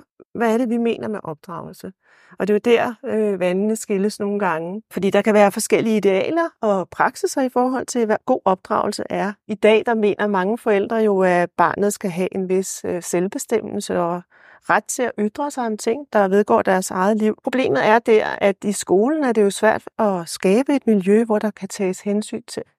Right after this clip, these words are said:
det enkelte barns behov og ønsker. Og det er også derfor, jeg har lavet de der observationer i klasserummet.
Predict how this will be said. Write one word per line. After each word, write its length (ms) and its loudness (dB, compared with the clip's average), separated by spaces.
det 120 -6
enkelte 360 -4
barns 500 -6
behov 480 -4
og 120 -6
ønsker. 480 -6
Og 80 4
det 60 2
er 60 6
også 160 2
derfor, 220 0
jeg 120 0
har 80 -2
lavet 260 2
de 100 -4
der 140 0
observationer 760 -4
i 60 -6
klasserummet. 800 -10